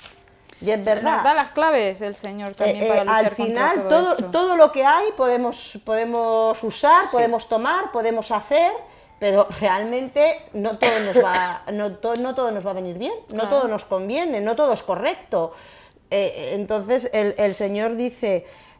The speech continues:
Speaker 1: ¿no? Tenemos que, que hacer esta oración, "Yo no me dejaré dominar por ninguna", o sea, eh, en el momento que, que, pues eso, que algo te domina,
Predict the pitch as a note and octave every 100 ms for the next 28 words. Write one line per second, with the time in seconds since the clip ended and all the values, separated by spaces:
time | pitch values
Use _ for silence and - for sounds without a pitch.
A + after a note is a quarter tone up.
0 | - B3+ A4+ G3+ G#3+ A#3+ - C#4 B3+ B3
1 | A#3 A3+ F#3 G#3+ C#4+ C4 G#3 A3 D#4 G#3+
2 | B3+ D#4 D4+ - A#3 D#4 D#4+ G#3+ G3+ G#3
3 | D4+ C4+ A#3 G#3 A3 E4 C#4 F3+ E3 A3
4 | F#3+ F3 - _ _ _ _ - G3+ -
5 | G#3 G#3+ G#3+ G#3+ B3 C#4 F4 F4 C#4+ B3+
6 | A#3+ G#3 A#3 G#3+ G#3 G3+ G3 F#3+ F3+ -
7 | F#3 G3+ G3+ F#3+ F#3+ A#3+ C#4 C4 A3 F#3+
8 | F3+ F#3+